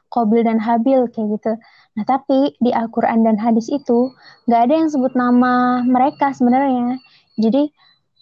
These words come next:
hal, nah, nah, hal semacam ini tuh disebut dengan tadlis, kisah, yaitu kisah yang dikarang supaya menghadirkan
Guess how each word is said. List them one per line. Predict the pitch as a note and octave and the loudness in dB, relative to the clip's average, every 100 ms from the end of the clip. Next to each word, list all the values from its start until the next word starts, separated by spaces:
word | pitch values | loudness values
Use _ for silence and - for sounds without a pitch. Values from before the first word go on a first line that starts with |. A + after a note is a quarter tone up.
| - | -2
hal, | B3 A#3+ A#3+ A#3 A#3 A#3 _ _ _ _ _ - | 0 2 2 0 -4 -8 _ _ _ _ _ -8
nah, | A#3+ A3 | -6 -4
nah, | A3 G#3+ | -4 -4
hal | A3 A#3 A3+ A#3 | -4 0 0 0
semacam | A3 A#3+ A#3 A3 G#3 | -2 -2 -2 -4 -4
ini | G#3 A3 | 0 -2
tuh | A#3+ D4+ | 0 0
disebut | C4 B3+ B3 _ _ _ - A3+ G3 B3 C4 | 2 2 -2 _ _ _ -2 0 2 0 0
dengan | A#3 A#3 C4 C4 B3 | 0 2 2 0 0
tadlis, | A3+ G#3+ B3+ C4+ C4 C4 - _ _ - - _ | -2 0 0 2 2 -2 -6 _ _ -20 -20 _
kisah, | - A#3 A3+ - A#3 C4 - - _ | -6 -6 -6 -4 -4 -4 -10 -20 _
yaitu | A#3 A3 A3 C4+ C#4 | -2 -2 0 -2 -2
kisah | A#3+ A3+ B3+ C4 | -6 -2 -4 -2
yang | C4 C4 | 0 2
dikarang | B3 A#3 G3+ G3 G3+ G3 B3+ C#4 | 0 0 -4 -4 -4 -2 0 -2
supaya | B3+ A#3 A3 B3 | -4 -4 0 2
menghadirkan | C4 A#3 A3 A3 A3 G#3+ | 2 2 0 0 -2 -4